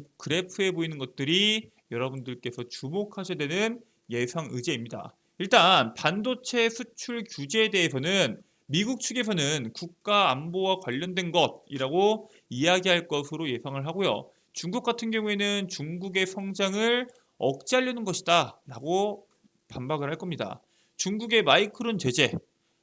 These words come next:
정치적 목적으로 미국 기업을 겨냥한다. 중국은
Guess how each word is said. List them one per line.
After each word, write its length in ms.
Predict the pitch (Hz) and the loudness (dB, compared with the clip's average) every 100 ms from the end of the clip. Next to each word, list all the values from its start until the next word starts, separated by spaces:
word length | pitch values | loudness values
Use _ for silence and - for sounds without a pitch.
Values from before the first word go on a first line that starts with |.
| _ | _
정치적 800 | - 156 185 185 226 202 220 214 - | -4 -2 -2 -4 -4 0 0 0 -6
목적으로 720 | 135 - - 208 190 185 175 | -6 -6 -2 0 2 4 4
미국 400 | 123 165 202 - | 2 -2 -4 -6
기업을 400 | 202 190 175 180 | 0 0 2 0
겨냥한다. 880 | - 117 131 160 117 117 131 - - | 0 -2 -4 -4 0 4 4 2 -12
중국은 640 | - 131 123 123 196 220 | -14 -10 -10 -6 -6 -6